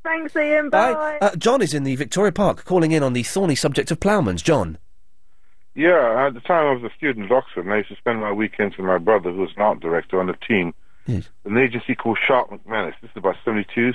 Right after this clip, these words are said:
Speaker 3: seventy-three.
Speaker 2: Right. What?
Speaker 3: And, uh, Courage Beer was their client.
Speaker 2: Yes.
Speaker 3: And they wanted to produce a meal for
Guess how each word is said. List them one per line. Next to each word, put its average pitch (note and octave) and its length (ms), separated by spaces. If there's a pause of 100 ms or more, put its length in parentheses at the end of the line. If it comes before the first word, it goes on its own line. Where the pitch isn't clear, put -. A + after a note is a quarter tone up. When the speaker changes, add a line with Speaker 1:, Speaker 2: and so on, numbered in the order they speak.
Speaker 3:
seventy-three. A2+ 520 (160)
Speaker 2:
Right. G2+ 260 (120)
What? - 140
Speaker 3:
And, A2 280
uh, A2 120 (100)
Courage D3 440
Beer B2 200
was G2+ 200
their G2+ 120
client. F#2+ 520 (160)
Speaker 2:
Yes. F#2 260 (720)
Speaker 3:
And G#2+ 280
they B2 120
wanted A#2+ 340 (100)
to A2+ 120
produce A#2 460 (140)
a G#2 60
meal G2 420 (400)
for G#2+ 320